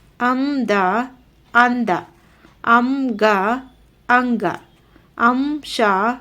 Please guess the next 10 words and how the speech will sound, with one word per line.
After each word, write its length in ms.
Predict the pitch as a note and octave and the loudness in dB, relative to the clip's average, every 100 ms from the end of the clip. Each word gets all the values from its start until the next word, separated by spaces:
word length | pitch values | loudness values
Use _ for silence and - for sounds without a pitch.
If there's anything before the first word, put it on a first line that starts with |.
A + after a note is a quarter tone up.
| - _ _ - | -12 _ _ 0
ಅಂಶ. 380 | A#3+ B3 A#3 G3+ E3 - _ _ _ _ - | 0 0 -4 -4 -6 -10 _ _ _ _ 0
ಅಂಕ, 560 | A#3+ B3+ C#4+ C#4+ - A#3 G3 G3+ B3+ - _ _ | 2 2 -4 -6 0 2 4 0 -4 -8 _ _
ಅಂಕ. 380 | A#3+ B3 B3 - E3+ - - _ _ _ _ A3 | 0 0 -2 -6 -8 -8 -16 _ _ _ _ -4
ಗಂಧ, 600 | A#3+ B3 C4+ C#4+ B3+ G#3 A3 F#3+ A#3 C4 - G#3+ | 0 0 0 -2 0 2 2 2 0 -4 -10 -4
ಗಂಧ. 440 | A#3+ A#3+ A3+ F3+ F3+ - _ _ _ _ - | 0 0 0 -2 -4 -6 _ _ _ _ -4
ಚಂದ, 540 | B3+ B3 C4 C#4 G#3 A3 G3 G3+ C4 - _ - | 0 0 0 -2 0 0 2 0 -4 -8 _ -6
ಚಂದ. 360 | C4 A#3+ A3 F#3+ - _ _ _ _ _ _ | -2 0 0 -2 -6 _ _ _ _ _ _
ಕಂದ, 540 | B3 B3 B3+ C#4+ B3+ A3 G#3+ G3 A#3+ C4 _ _ - | 2 4 2 -2 0 4 4 4 0 -6 _ _ -4
ಕಂದ. 340 | B3+ A#3+ A3 F3+ - - _ _ _ _ | 0 2 0 -2 -4 -16 _ _ _ _
ಸರ, 720 | - - C4 C4+ C#4+ B3+ G3+ | -12 -2 0 2 0 -2 -2